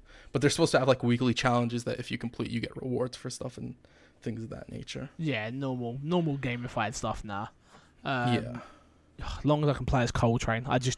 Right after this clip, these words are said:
Speaker 2: do not want that situation again. Where I'm
Speaker 1: Yeah,
Speaker 2: just
Speaker 1: hope-,
Speaker 2: l-
Speaker 1: well, I'm hoping, like, the Coltranes and all those characters are just, like, unlocked through leveling. Like, they weren't, that's how it was in Gears three.
Speaker 2: Yeah.
Speaker 1: Like, uh,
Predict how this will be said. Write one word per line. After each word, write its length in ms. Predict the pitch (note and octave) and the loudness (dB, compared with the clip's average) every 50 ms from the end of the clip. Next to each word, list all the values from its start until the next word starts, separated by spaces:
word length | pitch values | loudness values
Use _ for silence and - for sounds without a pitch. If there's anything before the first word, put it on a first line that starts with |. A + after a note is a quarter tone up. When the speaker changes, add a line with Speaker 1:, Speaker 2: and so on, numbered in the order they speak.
| - - | -4 -4
Speaker 2:
do 160 | - C#3+ C3 | -2 0 0
not 260 | C3 C3+ C3 B2 A#2 | 0 0 0 0 0
want 200 | A2+ B2 B2 A#2 | 0 -2 -2 -2
that 160 | A#2 A2+ G#2 - | -4 -4 -2 -2
situation 560 | - B2 A2+ - - B2 A#2+ A#2 - - A#2 | -2 -2 0 0 0 2 2 0 0 -2 -4
again. 300 | A#2 A#2 B2 A#2+ A#2+ - - - - - - - - - - - _ - _ _ _ _ - | -4 -2 -2 -4 -4 -6 -10 -18 -20 -20 -20 -20 -20 -20 -20 -20 _ -20 _ _ _ _ 0
Where 180 | - - B2+ | 2 4 6
I'm 60 | B2 | 6
Speaker 1:
Yeah, 160 | A2+ G#2+ G2+ G#2+ | 6 6 6 4
Speaker 2:
just 140 | A2 - - | 4 8 10
Speaker 1:
hope-, 160 | F3+ G3+ G3+ | 12 12 12
Speaker 2:
l- 380 | F#3+ F#3 F3 F3+ F3+ - - - | 10 8 8 8 6 4 2 -4
Speaker 1:
well, 100 | - - - - - - - - - - - - - - - | -6 -6 -6 -6 -8 -14 -18 -18 -18 -16 -14 -14 -2 4 8
I'm 140 | D3+ E3 D#3 | 8 10 10
hoping, 260 | G3 G#3 G#3 A#3+ G#3+ | 10 10 10 10 8
like, 240 | G3+ F#3 E3+ - - - | 8 6 6 4 -2 -2
the 140 | C3 B2+ B2 | 0 0 2
Coltranes 760 | - - C#3+ B2+ C3 C3 - - D3+ B2+ B2+ B2 B2 A#2+ | 4 4 4 4 4 2 2 2 4 4 6 4 4 4
and 100 | B2+ A#2 | 2 2
all 100 | A#2 A#2+ | 2 4
those 200 | A#2 A#2+ A#2 A2+ | 4 4 2 0
characters 480 | - - B2+ A2 A2+ - C3+ B2 A#2+ A#2+ | 0 -4 -4 -4 -2 0 0 2 2 2
are 80 | A#2+ A2+ | 2 2
just, 200 | A#2 A2+ - - | 0 -2 -2 -2
like, 160 | A2+ A#2 - - | -6 -6 -4 -2
unlocked 400 | B2+ B2 A#2+ A#2 A#2+ A#2 A#2 - - | -2 0 0 0 -2 -4 -6 -6 -6
through 140 | - A2 A2+ | -6 -4 -4
leveling. 400 | A2+ - A2+ A#2 B2+ C3+ C3+ B2+ | -4 -4 -4 -2 -2 -2 0 0
Like, 140 | B2 - | 0 4
they 120 | - F3 D#3+ | 6 8 10
weren't, 360 | D3 D3 D3+ D3+ D#3 D3 - | 10 10 10 8 6 6 6
that's 180 | C3 C3 - - | 6 6 6 8
how 140 | D#3 C#3+ C#3+ | 6 6 8
it 20 | B2+ | 8
was 160 | B2+ B2+ B2 | 6 6 6
in 80 | B2 A#2 | 4 2
Gears 240 | A#2 A#2 A2+ A2 - | 2 0 -2 -2 -2
three. 360 | - - A#2 A#2 A2 A#2+ A#2+ - - | -2 -2 -2 0 0 -2 -4 -2 2
Speaker 2:
Yeah. 320 | E3+ E3+ E3+ - A#2+ A2+ | 4 6 6 6 4 4
Speaker 1:
Like, 200 | - - - - | 2 0 0 -2
uh, 240 | - A2 A2 - | -8 -6 -6 -4